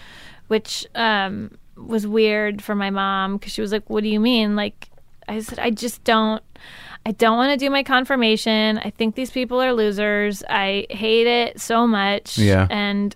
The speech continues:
Speaker 1: all my friends go to this other church, and
Speaker 2: What kind of
Speaker 1: they
Speaker 2: church was that?
Speaker 1: It was a Presbyterian church.
Speaker 2: I don't even know what the difference is. I know
Speaker 1: It's
Speaker 2: Catholic's sort of heavy. There's a lot of, uh, ritual and, you know,
Speaker 1: Yeah.
Speaker 2: but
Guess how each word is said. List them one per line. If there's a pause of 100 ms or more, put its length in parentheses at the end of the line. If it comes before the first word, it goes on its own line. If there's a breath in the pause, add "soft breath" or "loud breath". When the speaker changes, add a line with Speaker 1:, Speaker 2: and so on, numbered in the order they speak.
(120)
Speaker 1:
all
my
friends
go
to
this
other
church,
and (140)
Speaker 2:
What
kind
of
Speaker 1:
they
Speaker 2:
church
was
that?
Speaker 1:
It
was
a
Presbyterian
church.
Speaker 2:
I
don't
even
know
what
the
difference
is.
I
know
Speaker 1:
It's
Speaker 2:
Catholic's
sort
of
heavy.
There's
a
lot
of,
uh,
ritual
and,
you
know,
Speaker 1:
Yeah.
Speaker 2:
but